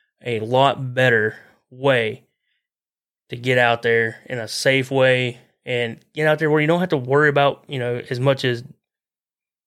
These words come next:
the roads and the safety, and just where you can just go out and enjoy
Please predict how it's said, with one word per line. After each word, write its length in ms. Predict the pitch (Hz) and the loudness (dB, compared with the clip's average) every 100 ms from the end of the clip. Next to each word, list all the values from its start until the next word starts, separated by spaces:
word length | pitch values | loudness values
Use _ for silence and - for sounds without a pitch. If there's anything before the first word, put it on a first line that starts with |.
| - | -6
the 100 | 123 | 0
roads 460 | 127 127 123 117 | 2 2 0 -4
and 80 | 117 | -6
the 60 | 107 | -2
safety, 340 | 131 120 123 | -2 -2 -4
and 80 | 123 | -4
just 200 | 139 135 | -4 -2
where 120 | 147 | -2
you 120 | 156 | -2
can 100 | 151 | -4
just 140 | 131 131 | -4 -2
go 140 | 147 | 0
out 140 | 147 | 0
and 80 | 139 | 0
enjoy 720 | 120 117 123 135 131 107 110 | -4 -6 -2 2 2 0 -8